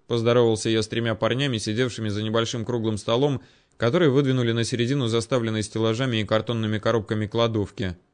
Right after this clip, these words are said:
Под потолком висел излучавший тусклый желтоватый свет, почти полностью разряженный чародейский шар,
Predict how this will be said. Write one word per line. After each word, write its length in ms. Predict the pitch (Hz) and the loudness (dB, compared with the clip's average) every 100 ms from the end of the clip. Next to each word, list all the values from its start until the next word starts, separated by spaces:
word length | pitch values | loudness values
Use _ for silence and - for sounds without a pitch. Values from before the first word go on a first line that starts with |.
| _ _ _ _ _ _ | _ _ _ _ _ _
Под 160 | 113 110 | -4 -2
потолком 460 | 135 156 160 214 | 2 2 4 2
висел 360 | 160 139 196 175 | 4 2 2 2
излучавший 540 | 127 131 131 156 139 | 2 2 2 0 0
тусклый 480 | 135 - 175 - 131 | -2 0 -2 0 -2
желтоватый 560 | 113 120 131 135 127 117 | -2 -2 2 2 2 -2
свет, 340 | - 156 175 | 0 -2 0
почти 340 | 123 113 - 127 | -2 -2 -4 -6
полностью 520 | - 156 117 104 110 | -2 0 0 -2 -2
разряженный 560 | 110 110 113 107 107 | 0 2 0 0 -4
чародейский 580 | 101 113 113 110 104 120 | -4 -2 0 0 -2 -4
шар, 340 | 113 175 156 | -2 0 0